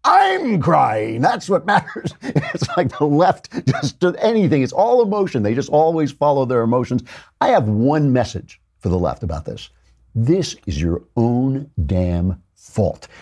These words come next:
It's you who insisted that the Supreme Court, first of all, it's you who insisted that the government should put its grubby little fingers into every single aspect of our lives. The Constitution gives the government, the federal government, enumerated powers.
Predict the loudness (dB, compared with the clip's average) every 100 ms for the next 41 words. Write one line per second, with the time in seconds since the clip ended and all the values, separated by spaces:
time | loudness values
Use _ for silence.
0 | -20 _ -4 -2 0 2 2 2 2 0
1 | -4 -8 -2 0 2 0 -2 -2 -2 -2
2 | -6 -10 -8 -6 -6 -6 -6 -2 0 0
3 | -2 -4 -2 -2 -2 -4 -4 -6 -4 -2
4 | 0 0 -2 -2 -2 -2 0 -2 -2 0
5 | 2 0 -2 -6 -8 -8 -8 -6 -4 -2
6 | -4 -4 -4 0 2 2 0 0 0 -2
7 | 0 0 2 0 -2 -4 -6 _ -2 0
8 | 0 0 -2 -2 0 2 2 0 -2 -2
9 | -2 -2 0 2 2 0 -2 -6 -14 -12
10 | -8 -2 -2 0 -2 0 0 0 0 0
11 | 2 2 2 -2 -4 -2 0 2 2 0
12 | 0 -2 0 0 2 2 2 2 0 0
13 | -2 -4 -2 -2 -2